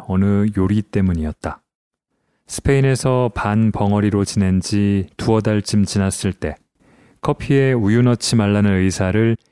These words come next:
이제 겨우 전달할 수 있게 되었을 때, 하지만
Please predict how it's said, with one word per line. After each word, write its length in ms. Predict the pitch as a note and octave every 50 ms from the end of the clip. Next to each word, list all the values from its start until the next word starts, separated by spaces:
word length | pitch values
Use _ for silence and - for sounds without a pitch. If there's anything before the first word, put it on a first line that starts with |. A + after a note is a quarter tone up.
| _ _ _
이제 340 | - G#2 G2+ - C3 C3 C3
겨우 420 | A#2 - G#2+ G2+ G2+ G#2 G#2 G#2
전달할 440 | G2 - - G2 F#2+ G2+ G2 G2 F#2+
수 180 | - - - G2
있게 240 | F2 - - - F2+
되었을 500 | - F#2+ F2+ F2+ E2+ - - F#2+ F2+ F2
때, 360 | - - A2 A2 A2+ A2 - - _ _ _ _ _ _ _ _ _ _ _ _ _ _ -
하지만 560 | - D3 - C#3+ B2+ G#2 F#2 F#2 G#2 A2+ A#2